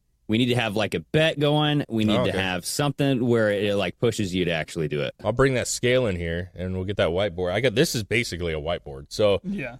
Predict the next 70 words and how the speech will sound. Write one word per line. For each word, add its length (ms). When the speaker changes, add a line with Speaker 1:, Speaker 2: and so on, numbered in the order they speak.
Speaker 2:
I'll 140
just 180
keep 200
my 120
<laughs> 0
weight 300
over 260
here. 300
And, 180
uh, 140
Speaker 1:
What 100
Speaker 2:
when 80
Speaker 1:
are 40
Speaker 2:
I 20
Speaker 1:
we 60
Speaker 2:
start, 160
Speaker 1:
looking 160
at? 60
I'm 120
Speaker 2:
the, 40
Speaker 1:
looking 220
at 80
Speaker 2:
oh, 40
the 80
Speaker 1:
myself. 240
Speaker 2:
back 180
of 60
the 60
Speaker 1:
Oh. 40
Speaker 2:
wall 220
here, 320
over 220
here. 260
Speaker 1:
Ah, 260
yes. 560
Speaker 2:
Yeah, 220
we 140
could 120
actually 300
write 200
on 120
this, 240
uh, 220
and 120
I'll 60
just 200
put 100
my 120
weight 220
down 280
once 180
I 80
feel 340
like 200
I'm, 240
you 100
know, 180
I 100
don't 100
wanna 140
give 140
my 160
weight 180
right 200
now. 260
I'm, 320
I'm 160
a 80
big 240
boy, 180